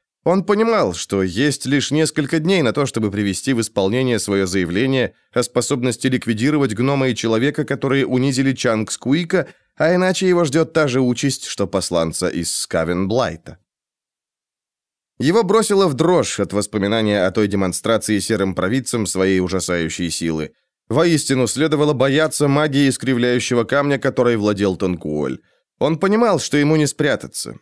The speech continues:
Неважно, насколько глубоко он закопается, серый провидец все равно отыщет его. Однако старые инстинкты не так-то легко преодолеть.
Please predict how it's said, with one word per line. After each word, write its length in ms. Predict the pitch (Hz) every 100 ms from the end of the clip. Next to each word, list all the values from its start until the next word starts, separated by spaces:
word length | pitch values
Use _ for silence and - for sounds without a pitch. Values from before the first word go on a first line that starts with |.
| -
Неважно, 560 | 135 180 214 196 165
насколько 460 | 160 151 170 156 147
глубоко 500 | 120 127 123 156 151
он 160 | 131
закопается, 840 | 107 117 110 117 151 120 85 82 - _ _ -
серый 340 | - 117 104
провидец 520 | 92 98 104 98 -
все 200 | - 101
равно 340 | 92 87 139 120
отыщет 500 | 90 143 135 - -
его. 340 | 73 71 62 -
Однако 440 | 107 131 202 190
старые 340 | 160 196 180 165
инстинкты 640 | 147 - 190 - 180 156
не 160 | 143
так-то 300 | 139 156 -
легко 280 | 151 131 190
преодолеть. 640 | - 151 135 143 156 92